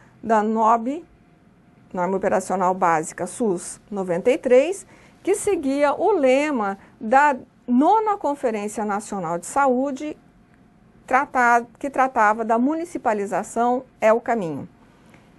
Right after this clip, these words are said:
É, com esta norma operacional, foi lançado em anexo o documento Descentralização das Ações e Serviços de Saúde, a ousadia de cumprir e fazer cumprir a lei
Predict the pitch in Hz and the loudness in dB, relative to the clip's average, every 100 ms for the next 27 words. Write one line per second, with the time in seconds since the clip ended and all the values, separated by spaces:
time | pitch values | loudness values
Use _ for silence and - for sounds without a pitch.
0 | _ _ - 190 190 190 190 180 - _ | _ _ -8 -4 -4 -4 -4 -6 -8 _
1 | _ - 320 339 370 - - 277 233 208 | _ -6 0 2 0 -2 0 2 2 2
2 | 190 190 190 196 170 175 - 180 202 269 | 2 2 -2 -2 -2 -4 -4 -4 2 4
3 | 233 - - _ _ _ - - 320 359 | 4 2 -6 _ _ _ -20 -2 2 2
4 | 302 240 240 262 - 233 208 196 180 202 | 2 0 -2 -2 0 0 -2 -4 -4 0
5 | 254 233 196 - 285 269 320 277 240 247 | 0 0 -4 -8 -4 -2 -2 -2 -2 -2
6 | 254 247 339 - 330 285 226 214 214 208 | -2 0 0 -2 -6 -2 -2 -2 -4 -4
7 | - 247 254 214 208 202 - 294 311 262 | -2 -2 2 0 0 -4 -2 -4 -4 -4
8 | 240 214 196 214 220 254 302 294 262 277 | -4 -2 -6 -8 -10 -4 0 2 2 -2
9 | 285 320 - - _ - - 294 277 269 | -4 -10 -14 -20 _ 0 6 6 6 4
10 | 247 190 185 220 269 285 285 233 247 233 | 0 0 -4 -4 -4 0 0 0 -6 -8
11 | 214 - 254 294 285 302 254 220 226 254 | -8 -4 -2 -2 -2 -2 -2 0 4 2
12 | 254 233 233 269 294 277 214 175 156 | 2 -6 -4 -4 -2 -2 0 0 0